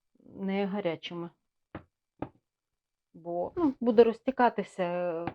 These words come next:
крем більше, ніж нам потрібно. І, ну, таке собі буде. Наші млинці повністю вистигнули. От я знизу <laughs> просто на, про всяк випадок трогаю. Е,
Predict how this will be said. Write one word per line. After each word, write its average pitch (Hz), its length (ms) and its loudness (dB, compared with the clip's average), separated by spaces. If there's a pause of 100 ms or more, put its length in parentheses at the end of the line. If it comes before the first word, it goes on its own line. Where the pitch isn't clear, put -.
крем 269 520 0
більше, 190 380 -6
ніж 190 220 -10
нам 180 180 -6
потрібно. 180 640 -8 (600)
І, 165 140 -16 (200)
ну, - 140 -16 (1300)
таке 165 260 -4
собі 170 320 -10
буде. 151 300 -12 (1000)
Наші 247 340 4
млинці 202 600 2 (220)
повністю 170 680 4 (120)
вистигнули. 214 840 2 (140)
От 160 160 -8
я 151 100 -2
знизу 170 360 -2
<laughs> - 0 -
просто - 360 2
на, 240 80 8
про - 200 10
всяк 208 240 6
випадок 196 480 6
трогаю. 196 640 2 (1000)
Е, 170 360 -2